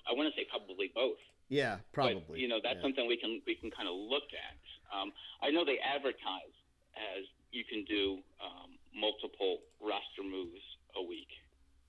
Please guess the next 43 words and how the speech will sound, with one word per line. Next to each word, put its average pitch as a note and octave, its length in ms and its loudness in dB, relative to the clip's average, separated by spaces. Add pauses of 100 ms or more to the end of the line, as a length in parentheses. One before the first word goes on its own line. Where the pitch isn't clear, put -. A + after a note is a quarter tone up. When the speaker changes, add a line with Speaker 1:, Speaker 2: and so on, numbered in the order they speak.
(340)
Speaker 2:
Okay. F#2+ 240 -4 (560)
Yeah. F#2 240 -2 (220)
Speaker 1:
Yeah. - 160 -8 (260)
Speaker 2:
And A2+ 120 -2
that's A2+ 200 -4
kinda G#2+ 300 -4
what F#2+ 260 -8
we're E2+ 220 -12 (440)
looking F#2+ 320 -10
for D#2 300 -16
here. E2+ 280 -16 (2000)
Um, F#2 500 -8 (540)
Speaker 1:
I - 60 2
mean, D3 100 8
Speaker 2:
all C#3+ 60 6
right. C3 80 2
Speaker 1:
at - 60 -2
this B2 200 4
point, - 140 2
we're A#2 100 6
just G2 140 -4
looking - 200 0
for - 100 -8
something F#2+ 340 -4
other F#2+ 260 4
than, E2 160 -6
I - 580 -14
mean, B2+ 120 4
it A#2+ 60 -2
used F3 280 2
to B2+ 60 4
be A2 260 2
because A2 400 2 (240)
there G#2+ 100 -2
used A2+ 360 -6
to A2 60 -8
be G#2+ 100 6
a - 40 4
cause. F2+ 420 0
Now G#2+ 240 0
it's - 100 -8
just - 200 -10
because F#2 360 -6